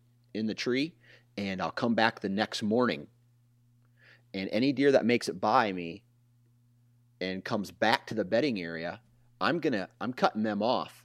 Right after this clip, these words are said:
So let's say they, they get a late start heading back to bed. I'm gonna have a, a decent chance of seeing them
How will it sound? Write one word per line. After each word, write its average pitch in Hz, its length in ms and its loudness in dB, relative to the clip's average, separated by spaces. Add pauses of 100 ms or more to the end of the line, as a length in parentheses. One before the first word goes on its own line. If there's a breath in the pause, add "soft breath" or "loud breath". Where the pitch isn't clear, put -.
(160)
So 104 300 2
let's 117 200 0
say 110 300 2
they, 104 180 0
they 98 140 -6
get 101 160 0
a 92 40 2
late 104 280 4
start 104 280 0
heading 107 200 0
back 101 240 -2
to 104 80 -6
bed. 92 380 -2 (320 soft breath)
I'm 101 120 -4
gonna 110 180 0
have 104 220 -2
a, 92 240 -4
a 92 80 -6
decent 95 440 -4
chance 104 460 -4
of 92 180 -8
seeing 147 420 -2
them 87 260 -6